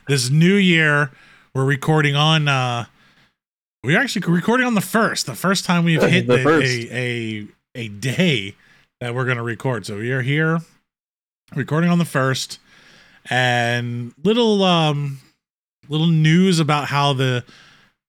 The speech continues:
Speaker 1: the next year is gonna go. Uh, we learned a lot
Speaker 2: Hopefully.
Speaker 1: over, yeah, hopefully, but we, we're learning. We're making some changes. We learned a lot over the last year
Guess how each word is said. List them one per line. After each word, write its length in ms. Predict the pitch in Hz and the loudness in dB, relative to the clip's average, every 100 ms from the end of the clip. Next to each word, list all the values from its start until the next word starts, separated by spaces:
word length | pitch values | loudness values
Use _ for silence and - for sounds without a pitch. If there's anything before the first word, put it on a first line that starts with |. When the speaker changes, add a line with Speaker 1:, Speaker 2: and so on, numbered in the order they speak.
| _ _ - | _ _ -4
Speaker 1:
the 120 | 143 | 0
next 380 | 151 165 - 127 | 2 2 0 -6
year 400 | 123 156 160 151 | -2 0 2 0
is 100 | 127 | 0
gonna 220 | 135 123 | -4 -4
go. 580 | 104 123 131 170 180 120 | -4 -2 0 0 -2 -4
Uh, 220 | 104 98 | -6 -6
we 160 | 110 | -4
learned 320 | 123 131 156 147 | -2 0 0 0
a 40 | |
lot 340 | 123 127 156 | 4 4 4
Speaker 2:
Hopefully. 260 | 117 120 151 - | 2 0 -2 -6
Speaker 1:
over, 360 | 135 120 143 | -4 -2 -2
yeah, 180 | 170 220 | 0 2
hopefully, 360 | 208 202 170 185 | 2 0 0 0
but 120 | 240 | -2
we, 80 | 294 | -8
we're 180 | 311 330 | -6 -2
learning. 380 | 269 175 156 180 | 2 4 4 2
We're 120 | 196 | 0
making 260 | 190 185 170 | -2 -2 -4
some 160 | 117 | -6
changes. 400 | 110 131 120 151 | -4 -2 -2 -2
We 60 | 135 | -2
learned 200 | 151 135 | -2 0
a 40 | |
lot 220 | 123 127 123 | 0 0 0
over 360 | 120 123 120 - - - - - _ _ | -2 -4 -6 -8 -20 -20 -20 -20 _ _
the 80 | 139 | 0
last 380 | 139 135 131 - | 2 2 0 -2
year 440 | 135 147 165 165 | -2 2 2 2